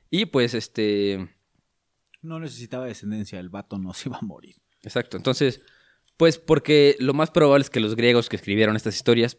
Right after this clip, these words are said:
Speaker 1: consideraban que la muerte es incapaz de engendrar vida alguna. O sea, la muerte no puede generar vida.
Speaker 2: Sí, sí, literal. Literalmente.
Speaker 1: Ya, pues, a ver, un segundito.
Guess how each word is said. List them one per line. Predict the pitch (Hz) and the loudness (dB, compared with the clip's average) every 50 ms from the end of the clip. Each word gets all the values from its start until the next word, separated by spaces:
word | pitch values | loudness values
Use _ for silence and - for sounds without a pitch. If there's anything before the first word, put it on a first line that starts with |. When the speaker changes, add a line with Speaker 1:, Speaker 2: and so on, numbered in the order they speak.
| _ - | _ -4
Speaker 1:
consideraban | 113 104 - - 110 104 104 117 120 123 123 117 | -2 -2 -2 0 -2 0 2 2 2 2 0 -2
que | - - 120 139 160 | -2 0 2 2 2
la | 104 90 92 | 0 -2 -2
muerte | 95 107 117 117 117 - 117 113 113 | -2 0 -2 -2 -2 0 0 0 0
es | 107 - | 0 -4
incapaz | 110 107 - 87 - - 95 101 101 | -8 -8 -8 -10 -6 -4 -4 -4 -2
de | 101 98 | -2 -4
engendrar | 95 87 - 90 85 82 85 87 92 95 95 95 | -4 -4 -6 -8 -8 -6 -4 -2 -2 -2 -4 -6
vida | 95 95 95 92 87 87 80 | -8 -6 -6 -6 -4 -6 -6
alguna. | 80 78 76 73 - - - _ _ _ _ _ _ _ _ _ _ _ | -8 -10 -12 -16 -18 -20 -20 _ _ _ _ _ _ _ _ _ _ _
O | |
sea, | - 95 87 | -8 -8 -6
la | 87 82 71 87 90 85 | -6 -8 -8 -8 -8 -8
muerte | 87 95 104 107 - - | -6 -6 -6 -6 -6 -6
no | 98 95 90 - | -8 -8 -8 -6
puede | - 95 92 87 87 85 | -6 -4 -4 -4 -6 -8
generar | - _ - 95 90 87 85 80 82 76 | -10 _ -12 -12 -10 -10 -12 -12 -12 -12
vida. | - - - - _ _ _ _ _ _ _ _ _ _ _ _ _ | -14 -16 -18 -20 _ _ _ _ _ _ _ _ _ _ _ _ _
Speaker 2:
Sí, | _ - 202 190 - _ _ _ _ | _ -16 -16 -16 -16 _ _ _ _
sí, | - - 160 151 135 _ _ _ _ | -18 -18 -18 -18 -20 _ _ _ _
literal. | 117 120 107 - 120 117 117 117 113 _ _ _ _ _ _ _ _ _ _ _ _ _ _ _ - | -20 -20 -16 -14 -12 -12 -12 -12 -14 _ _ _ _ _ _ _ _ _ _ _ _ _ _ _ -16
Literalmente. | 117 117 104 - 117 117 113 113 110 110 107 101 - - - | -16 -14 -12 -10 -8 -8 -6 -6 -6 -8 -8 -12 -14 -10 -10
Speaker 1:
Ya, | 120 110 | -10 -10
pues, | - - - | -10 -14 -14
a | - 85 | -10 -8
ver, | 104 110 104 113 | -6 -6 -6 -6
un | 131 131 | -8 -8
segundito. | - 113 107 113 139 143 175 170 - | -8 -8 -8 -8 -8 -10 -10 -12 -14